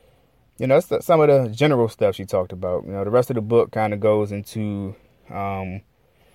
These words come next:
the breakdown of the different analysis. Uh, you know,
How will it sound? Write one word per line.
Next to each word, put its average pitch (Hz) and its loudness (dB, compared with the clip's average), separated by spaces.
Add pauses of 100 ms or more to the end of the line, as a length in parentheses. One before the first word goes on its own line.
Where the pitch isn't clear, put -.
(160)
the 101 -4
breakdown 104 0
of 98 2
the 95 -10
different 101 -4
analysis. 104 -2 (500)
Uh, 92 -4
you 95 -6
know, 92 -4